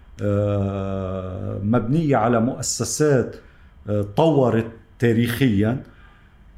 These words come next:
نقاش فعلي على استرداد عقود الشراكة مع القطاع الخاص بأكثر من مجال، في بريطانيا، في فرنسا، في هولندا،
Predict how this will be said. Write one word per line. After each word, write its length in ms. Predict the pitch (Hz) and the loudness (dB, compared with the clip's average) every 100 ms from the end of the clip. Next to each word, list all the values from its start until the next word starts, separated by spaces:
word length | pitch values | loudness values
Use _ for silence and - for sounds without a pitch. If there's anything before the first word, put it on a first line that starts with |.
| - | 0
نقاش 720 | 113 135 143 156 240 208 - | 4 4 2 2 4 4 0
فعلي 580 | - - 214 202 175 165 - - - | -6 -2 0 0 -2 -4 -8 -16 -4
على 220 | 151 208 | 0 0
استرداد 600 | 165 - 170 151 226 233 | -2 -2 -2 0 0 0
عقود 320 | 160 160 226 | -4 -4 -4
الشراكة 760 | - - 190 202 214 - 180 180 - | -4 -6 -6 -4 -4 -4 -6 -6 -8
مع 140 | 127 151 | -4 -4
القطاع 480 | 156 165 - 208 180 | -6 -8 -4 -2 0
الخاص 560 | 156 - 196 202 202 - - - | -2 -4 -2 -2 -8 -16 -20 -4
بأكثر 720 | 120 185 214 233 - - 202 175 | 0 0 0 -2 -2 0 0 2
من 240 | 185 180 | 2 2
مجال، 520 | 180 160 190 156 110 - - - | 2 2 2 2 -2 -8 -20 -10
في 140 | - 214 | 0 2
بريطانيا، 640 | 180 202 196 202 170 143 | 4 2 4 2 4 2
في 180 | - 185 | 0 -2
فرنسا، 580 | 185 185 190 175 - 135 | 0 2 2 0 -2 -2
في 200 | - 180 | 0 0
هولندا، 720 | 180 185 196 175 143 135 | 2 4 4 2 2 0